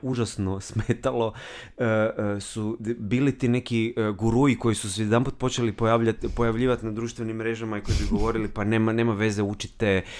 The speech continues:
heklati, naučite novi jezik, šta vas briga, pa to je divno, to je predivno, to je prekrasno. Ako to ne radite, onda ste totalni, šta radite?” Dakle, ja nisam jednostavno mogao raditi ništa, užasno me iritiralo ti ljudi koji su, eto, uspjeli naučiti sedam jezika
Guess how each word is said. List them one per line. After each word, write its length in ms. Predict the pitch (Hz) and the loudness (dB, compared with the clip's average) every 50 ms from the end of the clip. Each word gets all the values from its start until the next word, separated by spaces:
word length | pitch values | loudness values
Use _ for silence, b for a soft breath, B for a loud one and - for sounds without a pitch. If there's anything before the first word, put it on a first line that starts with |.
| B B B | B B B
heklati, 720 | - 123 120 117 - 120 113 104 - - 117 104 104 107 | 0 0 0 2 2 2 2 2 2 0 2 2 2 4
naučite 460 | 101 104 110 110 - - - - 113 | 4 4 6 8 8 8 8 8 8
novi 300 | 107 110 113 110 104 104 | 8 6 8 8 8 8
jezik, 300 | 107 110 110 104 110 95 | 10 8 6 6 2 -2
šta 160 | - - 113 107 | -2 0 0 2
vas 160 | 107 92 92 | 2 2 4
briga, 280 | 98 120 120 104 110 | 4 4 6 6 4
pa 120 | - 107 98 | 4 4 4
to 120 | - 117 | 4 4
je 40 | 110 | 4
divno, 360 | 95 87 110 113 113 117 110 101 | 4 4 4 4 6 6 4 4
to 100 | - 101 | 2 -2
je 60 | 82 | -2
predivno, 500 | - 104 104 110 107 98 101 98 98 92 | 0 2 2 2 2 2 0 -2 -2 -2
to 100 | - 98 | -4 -6
je 60 | 90 | -8
prekrasno. 640 | - 90 87 - - 113 120 - - 165 165 156 - B B B B B B | -6 -4 -6 -4 -6 -8 -10 -10 -8 -8 -8 -8 -10 B B B B B B
Ako 320 | 127 127 117 - - 123 98 | 4 4 4 6 6 4 4
to 260 | - - 156 147 139 | 6 8 10 10 10
ne 140 | 127 123 113 | 10 10 10
radite, 460 | 117 120 123 120 110 104 - 127 107 | 10 10 10 8 6 4 2 2 2
onda 200 | 104 110 104 98 | 4 2 2 -2
ste 280 | - - - 104 95 | -2 -2 0 0 0
totalni, 960 | - - - 104 101 - - 92 87 87 85 82 80 78 80 80 82 87 85 87 85 80 82 90 - | 0 2 2 2 2 2 0 0 0 0 -2 -2 -4 -4 -6 -6 -4 -4 -6 -6 -8 -10 -8 -6 -4
šta 280 | - - - 104 107 | -4 -4 -2 0 2
radite?” 600 | 98 92 82 80 80 78 87 - - - 69 - - B B B B B B B B B | 4 4 6 4 4 2 0 -4 -4 -4 -6 -6 -6 B B B B B B B B B
Dakle, 480 | B - 127 147 139 139 135 135 135 131 | B 4 4 4 4 4 6 6 6 6
ja 140 | 127 143 143 | 6 6 8
nisam 640 | 147 151 147 139 143 143 151 151 - - 151 127 127 | 8 8 8 8 8 8 8 6 6 4 4 6 6
jednostavno 440 | 135 143 143 139 - 151 139 135 127 | 6 4 4 2 2 4 6 8 8
mogao 420 | 123 127 139 156 156 160 147 135 | 10 10 10 10 10 10 8 8
raditi 400 | 127 135 139 139 131 127 - 123 | 8 6 6 4 4 2 4 4
ništa, 320 | 117 127 143 135 - - 147 | 4 4 4 2 0 -2 -2
užasno 460 | - 147 143 143 151 - - 139 131 | 0 2 2 2 2 2 2 4 6
me 100 | 123 120 | 6 6
iritiralo 580 | 120 117 113 117 - 131 143 143 143 127 123 113 | 6 4 2 2 2 4 4 6 6 6 6 4
ti 160 | 120 - 123 | 4 2 0
ljudi 260 | 120 120 135 135 123 120 | 2 2 2 2 0 0
koji 180 | - 117 110 | 0 -2 -2
su, 160 | - - 120 | 0 2 2
eto, 180 | 120 120 - 120 | 2 2 2 0
uspjeli 400 | 110 120 117 - - 113 104 107 | 0 0 0 0 2 2 4 4
naučiti 420 | 104 104 107 117 120 - 110 - | 4 4 4 2 2 -2 -4 -2
sedam 320 | - - 120 113 113 107 107 | 2 4 4 6 6 4 4
jezika 360 | 104 110 107 101 104 101 - | 4 2 2 0 -2 -6 -2